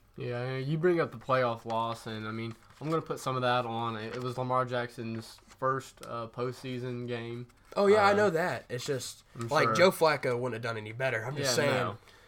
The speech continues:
Speaker 2: Like, you know, it's not just him on the team. It's the defense, too.
Speaker 1: Yeah.
Speaker 2: They let him, s-, you know, it's just
Speaker 1: I mean, the Chargers were a hard team to beat anyways last year, but, uh, now to a hard division for you to talk about, the A F C
Speaker 2: <laughs>
Speaker 1: South. Um,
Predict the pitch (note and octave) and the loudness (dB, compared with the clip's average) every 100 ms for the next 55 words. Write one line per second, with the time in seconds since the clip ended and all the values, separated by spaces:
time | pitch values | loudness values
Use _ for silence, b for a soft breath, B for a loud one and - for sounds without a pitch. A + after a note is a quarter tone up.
0 | B - B2+ A2+ B2+ C3 A#2+ A#2 D3+ B2 | B -6 -4 -4 -4 -2 -2 0 0 0
1 | C3 B2 - C3 B2 A#2 G#2 - A2+ G#2+ | -2 -4 -4 -4 -4 -4 -6 -8 -6 -6
2 | G#2 - A#2 A#2+ A#2+ A#2 A2 C3 A#2 G#2 | -8 -10 -8 -8 -6 -8 -10 -8 -6 -6
3 | A2+ A2+ A#2+ A#2+ - - A2+ G#2 G#2 A2 | -4 -4 -6 -8 -10 -10 -8 -8 -6 -8
4 | - A#2+ A2 - B2+ C3+ C3 - E3 C#3 | -10 -12 -12 -8 -4 -4 -2 2 2 2
5 | B2+ A2+ G#2+ G#2 A#2 A2+ A2 A2+ A2 A2+ | 0 0 0 -2 -2 -4 -4 -8 -8 -8
6 | A2+ A2 A2 A2 A2 A2+ A2+ A2+ - - | -8 -8 -8 -8 -10 -8 -8 -8 -10 -8
7 | A2 A2+ A2 G#2+ G#2+ A2 b b b B2+ | -6 -4 -4 -4 -6 -8 b b b -4
8 | C#3+ D3 D#3 C#3+ C3 A#2+ A2+ C#3+ C3 A#2+ | -2 -2 -4 -2 0 0 0 0 0 -2
9 | A#2+ B2 A2 A#2+ A#2+ A2+ A#2+ A2+ A#2 A#2 | -4 -6 -6 -6 -6 -6 -6 -4 -2 -2
10 | A#2 A2+ A#2 A#2 A2 A#2+ A#2+ A#2 A2+ A#2 | -2 -6 -6 -6 -6 -6 -4 -2 -2 -2
11 | A#2 - G2+ G#2 G2+ G#2 | -6 -10 -4 -4 -4 -10